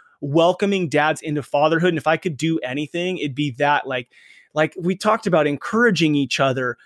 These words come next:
You know, for me to show up at the hospital and, like, grab you by the shoulder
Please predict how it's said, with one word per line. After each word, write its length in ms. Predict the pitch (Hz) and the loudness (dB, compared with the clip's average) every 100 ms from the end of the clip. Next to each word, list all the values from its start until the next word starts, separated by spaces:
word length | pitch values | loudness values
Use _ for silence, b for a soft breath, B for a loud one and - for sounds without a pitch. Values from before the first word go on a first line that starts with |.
| b b | b b
You 100 | 165 | 2
know, 100 | 175 | 2
for 160 | 175 170 | 2 2
me 140 | 202 | 4
to 80 | 214 | 2
show 180 | - 185 | 2 0
up 120 | 180 | 0
at 100 | - | -2
the 80 | 139 | 0
hospital 640 | 151 190 202 - 156 151 | 2 2 0 0 2 2
and, 100 | 151 | 0
like, 180 | 147 127 | -4 -6
grab 420 | - 175 170 208 | -2 2 2 2
you 120 | 208 | 0
by 200 | 185 180 | 0 2
the 80 | 156 | 0
shoulder 640 | 135 170 165 185 160 135 | -2 2 2 2 0 -4